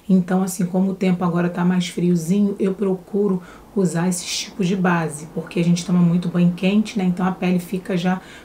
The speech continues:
com a tendência de ir mais seca, né? Mais ressecada. Então essa base é ótima, gente, pra quem tem pele seca, lembrando, tá?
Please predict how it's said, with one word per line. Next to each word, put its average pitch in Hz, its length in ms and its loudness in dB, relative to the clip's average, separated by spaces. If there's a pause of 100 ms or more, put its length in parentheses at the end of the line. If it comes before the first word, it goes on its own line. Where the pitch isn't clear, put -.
com - 80 -6
a 185 60 2
tendência 180 500 2
de 170 140 0
ir 185 60 4
mais 185 260 4
seca, - 680 0
né? 165 140 -2
Mais 165 180 0
ressecada. 170 840 -2 (400)
Então 190 200 2
essa 185 260 -2
base 175 480 0
é 208 180 -4
ótima, 175 540 0
gente, 156 260 -6
pra 190 160 -2
quem 175 220 0
tem 175 220 0
pele 165 260 -4
seca, 160 680 -8
lembrando, 175 680 2
tá? 180 280 -6